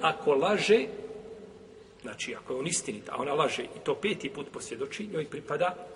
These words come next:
Allahova srdžba. A razlika između srdžbe i prokletstva velika. Jer srdžba Allahova,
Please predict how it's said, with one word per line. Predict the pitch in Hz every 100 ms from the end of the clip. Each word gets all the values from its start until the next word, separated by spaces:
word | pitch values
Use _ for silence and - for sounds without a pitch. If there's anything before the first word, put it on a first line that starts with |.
| - - -
Allahova | 120 123 127 -
srdžba. | - - - - - - - - - -
A | -
razlika | 143 226 247 247 226
između | 180 170
srdžbe | 139 - 214 233 269 - -
i | 170 147 - - -
prokletstva | 147 - 165 202 - - 247 - -
velika. | 180 262 - - - - - - - - - -
Jer | 143
srdžba | - 214 202 165
Allahova, | 131 143 170 175 208